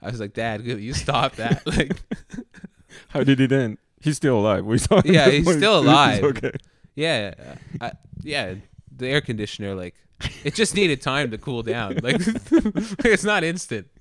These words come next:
Speaker 2: Uh, <laughs> so you said I, you don't wanna give, but do you have, you don't have to give the ideas now, but you have more ideas of what you'd like to try or change or the direction you wanna take the store
Speaker 1: Yeah,
Speaker 2: to?
Speaker 1: right now we're, uh,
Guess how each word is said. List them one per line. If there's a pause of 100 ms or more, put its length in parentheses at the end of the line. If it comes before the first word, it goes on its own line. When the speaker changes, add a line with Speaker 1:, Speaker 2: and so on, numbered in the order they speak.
(2500)
Speaker 2:
Uh, (200)
<laughs>
so
you
said (280)
I,
you
don't
wanna
give,
but (540)
do
you
have, (240)
you
don't
have
to
give
the
ideas
now,
but
you
have (120)
more (480)
ideas
of
what
you'd
like
to
try
or
change
or
the
direction
you
wanna
take
the
store
Speaker 1:
Yeah,
Speaker 2:
to?
Speaker 1:
right
now
we're,
uh,